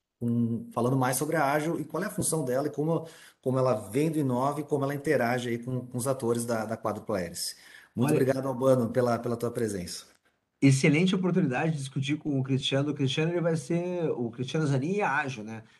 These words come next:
Speaker 2: A Ágil, ela vai ter um papel a partir de agora, né? Ela já,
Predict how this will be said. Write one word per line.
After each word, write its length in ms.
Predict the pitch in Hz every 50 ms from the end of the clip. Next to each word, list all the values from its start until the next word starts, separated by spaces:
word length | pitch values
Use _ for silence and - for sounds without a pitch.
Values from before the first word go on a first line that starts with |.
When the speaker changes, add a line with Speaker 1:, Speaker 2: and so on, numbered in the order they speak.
| _
Speaker 2:
A 200 | - 113 120 123
Ágil, 320 | 123 135 156 160 160 185 180
ela 160 | 165 156 151
vai 100 | 135 135
ter 100 | 131 147
um 80 | 151 143
papel 520 | - 156 139 - 143 135 143 147 143 - -
a 80 | -
partir 300 | 127 - 160 156 - - 156
de 120 | 135 156
agora, 500 | 151 139 127 123 127 123 123 135 160 175
né? 120 | 156 131 123
Ela 220 | 120 123 123 123
já, 160 | - 127 117